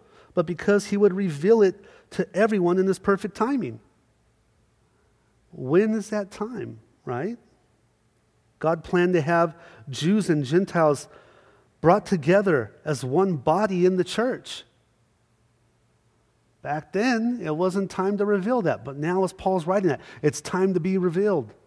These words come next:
right? How else is this gospel message gonna get out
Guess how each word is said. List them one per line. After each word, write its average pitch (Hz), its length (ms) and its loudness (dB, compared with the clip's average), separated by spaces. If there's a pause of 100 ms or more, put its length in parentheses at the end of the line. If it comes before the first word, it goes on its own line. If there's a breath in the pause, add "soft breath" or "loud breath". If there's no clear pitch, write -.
(140)
right? 180 320 -6 (2250)
How 190 200 -2
else 202 220 -2
is 175 120 -6
this 165 160 -8
gospel 175 440 -8
message 175 340 -4
gonna 160 140 -4
get 160 140 -4
out 170 180 -2